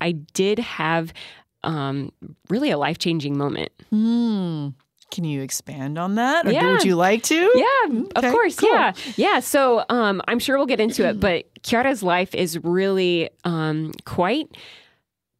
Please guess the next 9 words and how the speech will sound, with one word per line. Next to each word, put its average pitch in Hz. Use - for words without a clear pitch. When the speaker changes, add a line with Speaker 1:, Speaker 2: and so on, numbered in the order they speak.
Speaker 1:
impactful 196
for 196
someone 220
who 196
just 196
wants 185
to 190
meet 175
someone 165